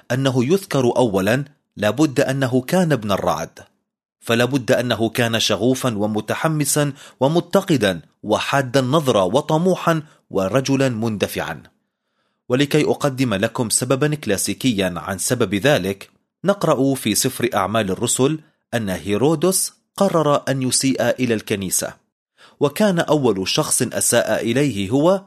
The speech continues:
يعقوب، إذ إنه قطع رأسه، وقد عاد فوضع بطرس في السجن. وهذا يعني أن بطرس لم يكن مشكلة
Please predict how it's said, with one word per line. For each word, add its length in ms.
يعقوب، 680
إذ 120
إنه 280
قطع 400
رأسه، 480
وقد 300
عاد 320
فوضع 520
بطرس 460
في 60
السجن. 400
وهذا 380
يعني 560
أن 200
بطرس 500
لم 180
يكن 320
مشكلة 520